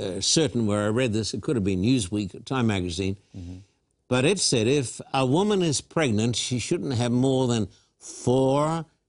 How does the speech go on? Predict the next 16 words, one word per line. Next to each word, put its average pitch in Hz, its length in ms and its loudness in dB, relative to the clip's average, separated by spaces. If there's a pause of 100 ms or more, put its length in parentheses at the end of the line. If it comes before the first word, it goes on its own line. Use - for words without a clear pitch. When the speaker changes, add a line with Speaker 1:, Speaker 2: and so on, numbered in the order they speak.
(220)
Speaker 1:
ounces 127 920 2 (420)
of 113 420 0
farm-raised 135 1120 2
fish - 600 -2 (640)
a 127 180 4
month. 131 760 0 (260)
Speaker 2:
Right, 107 400 0
because 107 280 0
Speaker 1:
Because 139 280 2
it's 131 180 0
so 139 340 2
bad 139 640 0
for 147 220 0
the 143 100 4
baby. 127 880 0
Speaker 2:
Yeah. - 200 -10